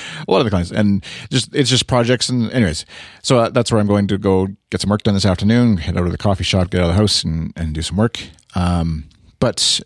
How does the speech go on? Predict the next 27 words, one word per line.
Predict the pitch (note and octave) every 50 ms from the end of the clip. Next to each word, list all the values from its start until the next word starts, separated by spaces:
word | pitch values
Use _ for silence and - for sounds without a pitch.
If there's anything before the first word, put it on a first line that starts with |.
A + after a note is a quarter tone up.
| -
yeah, | - - F#2+ D#2+
I'd | G2+ A2+ A2
invite | A2 G2+ G#2+ A#2 A2+ -
you | A#2
to | G#2+ G2+
check | - - B2+ A2 -
out | A2 G2+
patreon | - A2+ G#2 - A#2+ G#2+ G#2+
dot | G#2 G2+ -
com | - G2 F#2+ F#2+ G2 G2+
slash | - - F#2+ F#2 F#2+ F2+ -
I | - D#2+ E2+
Chris. | - - G2 G2+ G2 -
The | - E2+
link | F#2 F#2+ F2 -
is | F#2 F2+
in |
the | F2 E2+
show | - - F#2 F2+
notes | F#2 F#2+ G2 F2+ - -
at | - -
goodstuff | - - F2+ E2+ - - F#2 F#2 - -
dot | F#2 F#2+
F | F#2 D#2+ -
M | D#2 F2 F2+ F#2+
slash | - - - F2 E2 D#2+ -
dailyish | - D#2 D#2+ E2 F2 F2+ F#2 F#2+ - -